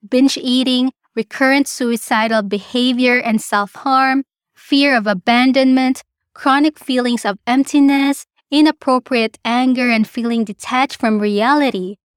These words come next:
Hence, there's a visible reactivity by someone with this disorder if somebody seems to be leaving them, even if it's just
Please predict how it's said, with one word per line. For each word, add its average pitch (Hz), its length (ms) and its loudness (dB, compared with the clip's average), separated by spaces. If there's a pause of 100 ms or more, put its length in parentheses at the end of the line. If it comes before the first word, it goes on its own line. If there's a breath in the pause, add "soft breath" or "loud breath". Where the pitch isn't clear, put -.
(220)
Hence, 294 440 0
there's 262 500 -2
a 254 240 0
visible 214 800 -2
reactivity 202 800 -4
by 202 120 -6
someone 277 480 0
with 190 220 -2
this 294 260 -4
disorder 202 680 -4 (340 loud breath)
if 311 180 -2
somebody 262 600 0
seems 226 400 -4
to 220 80 -10
be 202 100 -2
leaving 233 600 0
them, 196 360 -2 (320)
even 277 260 2
if 269 120 -2
it's - 180 -6
just 208 220 -6